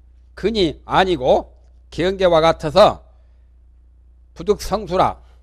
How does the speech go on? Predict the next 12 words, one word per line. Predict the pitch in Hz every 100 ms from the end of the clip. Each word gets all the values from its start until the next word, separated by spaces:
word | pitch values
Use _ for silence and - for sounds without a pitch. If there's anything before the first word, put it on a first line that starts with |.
| _ _ _ _ _ - - - - - _ _ -
나름을 | 170 226 214 190 151 107 - - _ _ _ _ - - - -
이룰 | 135 175 190
수가 | - 175 156 123
없을 | 143 147 135
것이며, | - 123 90 80 - _ _ - - - - - _ - _ _ _ _ _ _
따를 | 165 220
숫자는 | 202 190 190 175
저 | - 190
위에서 | 196 185 165 151 - -
수직분별이라는 | - - 226 214 214 196 180 160 151 139 135 _ _ _
그 | 147 143 - _ _ _ - -
숫자요. | - 185 - 147 104 143